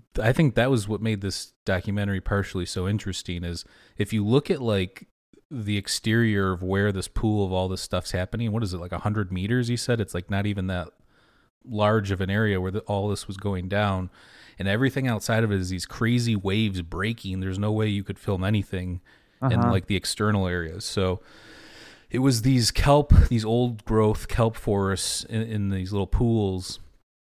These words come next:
Speaker 1: that was, like, protecting this little, like, ecosystem in there. Um, and you have, you know, octo-, octopuses, you have sharks, you have, you know, different cephalopods, all that kind of stuff. So,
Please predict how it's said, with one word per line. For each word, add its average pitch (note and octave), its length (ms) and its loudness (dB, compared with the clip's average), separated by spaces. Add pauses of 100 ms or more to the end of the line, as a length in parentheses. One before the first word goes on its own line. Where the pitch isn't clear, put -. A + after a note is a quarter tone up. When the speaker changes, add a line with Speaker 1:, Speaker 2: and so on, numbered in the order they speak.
(260)
Speaker 1:
that G2+ 140 -2
was, G2 100 -2
like, G2+ 160 -2
protecting A2 520 0
this F#2+ 180 -4
little, F#2 180 -2
like, F2 220 -4
ecosystem F#2 880 -6
in F2 120 -6
there. F2 340 -8 (480)
Um, E2+ 340 -6
and F2 100 -4
you F#2 100 -2
have, F2+ 420 -2
you F2 120 -6
know, D#2+ 320 -8 (460)
octo-, F2+ 360 -8 (420)
octopuses, G2 840 -2
you F2+ 80 -6
have E2 80 -10
sharks, F#2+ 600 -4
you F#2+ 160 -4
have, F2+ 360 -6 (720)
you A2 100 -12
know, E2+ 160 -14 (100)
different - 260 -10
cephalopods, F#2 800 -4
all F#2+ 140 -2
that F#2+ 120 -6
kind F2+ 200 -8
of E2+ 80 -10
stuff. - 420 -10
So, E2+ 340 -6